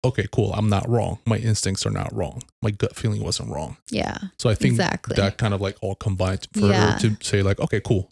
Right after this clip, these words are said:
Speaker 1: You're gone.
Speaker 2: Yeah.
Speaker 1: Bye."
Speaker 2: Probably.
Speaker 1: Yeah.
Speaker 2: So thank goodness she ends up sending home Carl.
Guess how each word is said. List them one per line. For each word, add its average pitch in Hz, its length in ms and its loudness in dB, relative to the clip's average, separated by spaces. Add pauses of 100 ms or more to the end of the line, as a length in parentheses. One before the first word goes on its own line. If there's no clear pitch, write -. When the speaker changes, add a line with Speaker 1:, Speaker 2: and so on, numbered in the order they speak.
Speaker 1:
You're - 180 -2
gone. - 240 -12 (160)
Speaker 2:
Yeah. 196 260 2
Speaker 1:
Bye." - 120 -4 (400)
Speaker 2:
Probably. 185 640 0 (100)
Speaker 1:
Yeah. - 200 -2 (480)
Speaker 2:
So - 180 0
thank 247 240 0
goodness 190 380 2
she - 120 0
ends 190 140 2
up 180 100 0
sending 170 280 2
home 165 180 0
Carl. 294 480 2